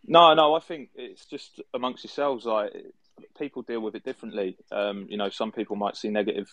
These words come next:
messages from people and think, like, it might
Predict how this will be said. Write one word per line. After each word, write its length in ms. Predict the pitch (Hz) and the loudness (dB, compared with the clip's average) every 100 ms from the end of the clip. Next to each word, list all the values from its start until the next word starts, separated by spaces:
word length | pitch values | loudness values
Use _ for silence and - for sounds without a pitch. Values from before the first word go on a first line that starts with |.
| _ - | _ -10
messages 420 | 110 - 104 104 | -10 -6 -6 -6
from 140 | 110 | -6
people 400 | - 107 - 101 | 0 0 2 -2
and 100 | 98 | -2
think, 320 | - 104 98 - _ _ _ _ _ - - | -6 -6 -6 -12 _ _ _ _ _ -6 6
like, 240 | 101 87 | 8 8
it 80 | 101 | 2
might 260 | 101 95 | -2 -2